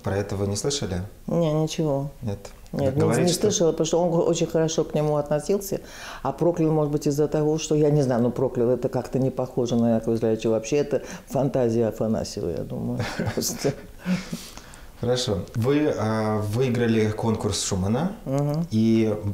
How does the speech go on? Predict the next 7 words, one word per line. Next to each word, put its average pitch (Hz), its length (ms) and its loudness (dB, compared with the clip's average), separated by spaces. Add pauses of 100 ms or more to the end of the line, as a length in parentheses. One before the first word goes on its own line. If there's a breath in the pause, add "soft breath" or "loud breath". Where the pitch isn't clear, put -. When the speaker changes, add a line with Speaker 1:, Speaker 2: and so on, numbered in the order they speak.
(240)
Speaker 1:
кроме 139 300 2
того, 123 200 4
Святослав 110 460 -2
Теофилович 123 680 0
говорил, 110 440 0
что - 220 -2
вы 120 440 -2